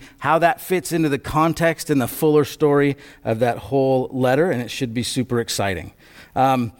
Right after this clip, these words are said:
whenever we do, uh, a study like this, going through a book, one of the first things we like to do is, uh, get out some of the pieces of the puzzle that are gonna help us figure out what's actually being said. Things like, who wrote it?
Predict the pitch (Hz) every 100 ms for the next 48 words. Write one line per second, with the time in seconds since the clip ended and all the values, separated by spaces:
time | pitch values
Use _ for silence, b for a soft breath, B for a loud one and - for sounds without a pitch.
0 | B B B - 151 180 202 208 156 165
1 | 208 214 220 - 160 143 131 123 131 127
2 | - 175 185 175 170 180 - 165 151 -
3 | 156 143 107 147 156 151 147 131 - 160
4 | 156 - 156 135 123 135 135 131 135 120
5 | 135 135 117 113 107 98 110 101 101 120
6 | 139 135 - _ b b _ 160 156 139
7 | - 170 143 156 139 104 - 139 123 113
8 | 117 - 156 156 143 135 135 127 135 135
9 | 127 - 147 135 135 127 131 120 127 -
10 | 127 117 123 113 - 117 98 - 135 131
11 | 120 123 - B B B B B - 175
12 | 190 170 117 85